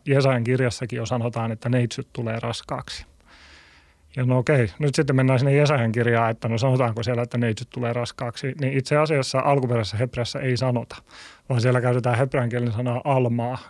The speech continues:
joka tarkoittaa nuorta naista. Eli Jesajan kirjassa on ennustus, jossa sanotaan, että nuori nainen tulee raskaaksi. Siellä ei, niinku siellä ei oleteta, että se on neitsyt. Mut sitten kun tää Vanhan testamentin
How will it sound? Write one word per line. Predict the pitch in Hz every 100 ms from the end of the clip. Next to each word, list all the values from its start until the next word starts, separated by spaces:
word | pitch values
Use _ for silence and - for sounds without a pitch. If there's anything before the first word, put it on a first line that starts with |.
| -
joka | 127 123
tarkoittaa | 117 120 - 117
nuorta | 127 123 117 123
naista. | 117 120 113 - - _ - - - - -
Eli | 117 120
Jesajan | 127 131 123
kirjassa | 113 113 117 - 117
on | 123
ennustus, | 123 120 113 117 120
jossa | 110
sanotaan, | 110 117 117 117
että | 123
nuori | 123 113 131
nainen | 131 117 113 110
tulee | 113 117 120
raskaaksi. | 123 - 127 117 -
Siellä | - 123 113 117
ei, | 120 _ _ _ - _
niinku | 123 110
siellä | - 139 123 113
ei |
oleteta, | 113 120 110 120
että | 113 -
se |
on | 110
neitsyt. | 117 113 110 - - _ - - -
Mut | 135
sitten | 170 185 190
kun | 170
tää | 147
Vanhan | 143 160 151
testamentin | 131 - 131 123 127 139